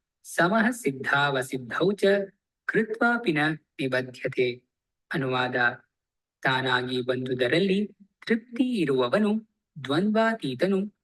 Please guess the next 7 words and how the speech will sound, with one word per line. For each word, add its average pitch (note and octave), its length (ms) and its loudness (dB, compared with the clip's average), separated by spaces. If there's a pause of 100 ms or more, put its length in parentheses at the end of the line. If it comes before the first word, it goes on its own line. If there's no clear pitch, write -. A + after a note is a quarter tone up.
(200)
ಅಸೂಯೆ A3 520 0
ಇಲ್ಲದವನು, C3+ 680 -2 (440)
ಗೆಲುವು G3 500 0
ಸೋಲುಗಳಲ್ಲಿ B2+ 840 -2
ಒಂದೇ F3 400 0
ರೀತಿ D3+ 460 -6
ಇರುವವನು G3 460 0